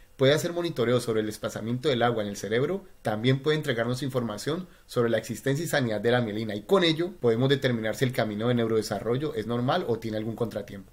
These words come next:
Para la prueba de concepto hemos usado tractos que se desarrollan entre el quinto mes de gestación y los primeros meses de vida.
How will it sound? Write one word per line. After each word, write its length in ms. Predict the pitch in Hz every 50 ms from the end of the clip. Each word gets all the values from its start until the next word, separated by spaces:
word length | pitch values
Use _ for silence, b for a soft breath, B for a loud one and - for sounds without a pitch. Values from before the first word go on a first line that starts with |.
| b b b b b -
Para 180 | - 139 143 139
la 120 | 135 127
prueba 200 | 127 151 156 170
de 80 | 185 180
concepto 600 | - 143 120 123 - 143 139 - - 180 180 175 -
hemos 260 | 131 123 139 156 156
usado 300 | 135 127 - 120 123 123
tractos 360 | - 135 131 135 156 139 -
que 120 | - -
se 100 | - -
desarrollan 520 | 120 113 - 113 104 104 107 104 113 127 131
entre 220 | 131 127 - -
el 100 | 104 101
quinto 300 | - - 139 147 139 165
mes 160 | 151 147 147
de 100 | 139 143
gestación 420 | 143 147 139 - 113 101 - 123 131
y 60 | 147
los 160 | 139 123 127
primeros 360 | - - 104 98 101 104 110
meses 300 | 110 117 110 - 120 117
de 100 | 104 113
vida. 300 | 131 143 143 107 78 -